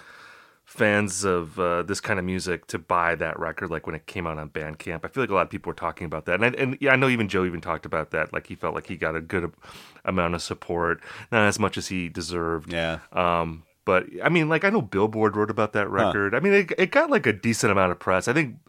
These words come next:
Speaker 1: you know, more than, like, Young Jesus did, certainly.
Speaker 2: Yeah.
Speaker 1: So, you know, hopefully that continues.
Speaker 2: Yeah.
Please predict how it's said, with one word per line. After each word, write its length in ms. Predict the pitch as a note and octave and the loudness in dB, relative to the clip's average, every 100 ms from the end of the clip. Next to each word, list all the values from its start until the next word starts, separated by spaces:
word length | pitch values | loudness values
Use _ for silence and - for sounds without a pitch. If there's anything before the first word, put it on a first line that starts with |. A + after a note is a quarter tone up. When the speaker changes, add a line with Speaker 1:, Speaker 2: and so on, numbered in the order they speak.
| - - - - | -20 -18 -20 -6
Speaker 1:
you 140 | B2 | 2
know, 120 | G#2 - _ _ - - A#2+ | 2 2 _ _ -20 -20 -14
more 240 | A#2+ A2+ A#2 | -4 2 4
than, 140 | G2+ | 4
like, 160 | F#2 F2 | 2 0
Young 160 | F#2+ E2+ | -2 -2
Jesus 300 | F2+ E2+ D#2+ | -4 -8 -8
did, 200 | E2 D2 | -10 -8
certainly. 380 | - D#2 D2+ D#2 | -8 -10 -8 -4
Speaker 2:
Yeah. 200 | D#2 D2+ - | -2 -2 -6
Speaker 1:
So, 280 | - A2 G#2 | 2 6 6
you 120 | C3 | 6
know, 240 | B2+ A2+ - _ _ _ _ _ _ - | 4 4 2 _ _ _ _ _ _ 4
hopefully 300 | D#3+ D#3 C3 | 4 6 4
that 140 | A#2+ | 4
continues. 600 | A2 A#2+ G#2+ G#2 G#2 G2 - | 0 0 0 2 0 -2 -6
Speaker 2:
Yeah. 260 | A2 G#2+ | 0 2